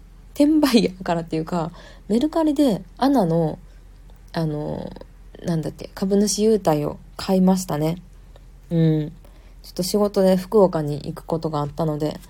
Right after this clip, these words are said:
あの、まあ、今ね、飛行機すごい安いですけど、うん、メルカリで調べたらね、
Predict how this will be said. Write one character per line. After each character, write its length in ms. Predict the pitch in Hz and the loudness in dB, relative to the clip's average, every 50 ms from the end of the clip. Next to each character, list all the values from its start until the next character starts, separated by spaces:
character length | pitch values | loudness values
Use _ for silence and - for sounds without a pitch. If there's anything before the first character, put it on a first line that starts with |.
| - - - - - - - - - - | -20 -20 -20 -20 -20 -20 -20 -20 -14 -8
あ 200 | 180 165 156 147 | -6 -4 -4 -4
の、 460 | 147 147 147 147 147 156 156 165 180 - - - - - - | -4 -4 -4 -6 -6 -6 -8 -8 -10 -12 -16 -20 -20 -10 -2
ま 120 | - 180 170 | 2 2 4
あ、 40 | |
今 220 | 175 190 233 262 277 | 4 4 4 4 4
ね、 180 | 294 320 311 | 4 4 4
飛 100 | 277 - | 2 0
行 200 | - - 311 294 | 0 2 2 2
機 240 | 262 - 202 185 170 | 2 2 2 2 2
す 160 | 165 - 190 | 2 0 2
ご 120 | 202 254 247 | 4 4 6
い 60 | 208 | 6
安 260 | 214 240 233 - 240 | 4 2 2 2 2
い 60 | 190 | 4
で 120 | 175 160 165 | 4 2 0
す 100 | 165 - | 0 -2
け 120 | - - | -4 0
ど、 400 | 160 170 170 170 160 156 156 175 - - - - - - - - - - - - - - - - - | 4 4 6 6 4 4 0 -4 -8 -16 -20 -20 -20 -20 -20 -20 -20 -20 -20 -20 -20 -20 -14 -8 -4
う 60 | 170 | -2
ん、 320 | 165 160 160 160 165 180 - - - - | -2 0 -2 -2 -4 -8 -12 -16 -6 -2
メ 80 | 190 | 0
ル 100 | 190 220 | 0 2
カ 140 | 214 - 226 | 2 4 4
リ 100 | 220 220 | 4 4
で 80 | 214 214 | 2 0
調 220 | 208 - 214 214 185 | 0 0 0 0 0
べ 80 | 165 165 | 0 -4
た 140 | - - | -4 -6
ら 100 | 170 165 | -4 -4
ね、 200 | 165 170 175 185 | -2 -2 -2 -4